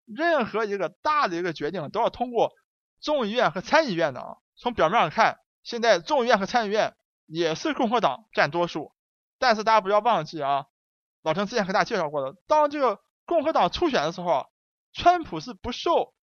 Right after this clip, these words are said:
整个共和党党内大佬的待见的啊。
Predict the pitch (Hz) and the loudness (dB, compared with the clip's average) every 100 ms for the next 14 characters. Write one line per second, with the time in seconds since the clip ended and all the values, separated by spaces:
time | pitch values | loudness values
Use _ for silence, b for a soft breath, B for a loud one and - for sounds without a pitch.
0 | _ _ - - 214 190 - 302 - b | _ _ -8 -2 -2 -2 -2 0 0 b
1 | b b b _ _ _ 330 311 233 254 | b b b _ _ _ 0 0 2 2
2 | 285 165 156 185 190 170 160 254 247 285 | 0 0 -4 -8 -4 -2 -2 -2 -4 0
3 | 285 247 143 143 151 302 190 156 123 127 | 2 2 0 -4 2 4 4 -4 -6 -8